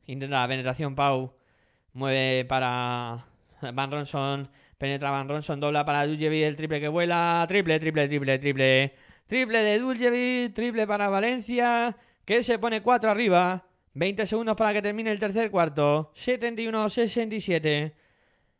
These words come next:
Ahí está el Barça que llegó a ganar hasta por dieciséis, ahora se ha visto remontado y sorprendido por el Valencia Basket.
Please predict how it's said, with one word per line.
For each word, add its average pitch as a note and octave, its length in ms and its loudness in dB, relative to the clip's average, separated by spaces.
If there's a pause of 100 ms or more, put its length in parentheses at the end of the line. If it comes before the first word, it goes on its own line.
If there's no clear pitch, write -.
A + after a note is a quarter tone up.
(440)
Ahí D3+ 240 0
está F3+ 260 0
el E3+ 60 -2
Barça F3 240 -2
que F3 160 0
llegó C#3+ 160 0
a G3+ 80 0
ganar G3 220 0
hasta F#3 240 -2
por E3 160 -2
dieciséis, G#3+ 640 -2
ahora F3 160 2
se F3 100 -2
ha E3+ 40 2
visto E3 640 2
remontado G#3 540 0
y G3 40 2
sorprendido G3+ 720 0
por F#3 220 4
el E3 240 2
Valencia F3+ 400 0
Basket. E3+ 520 0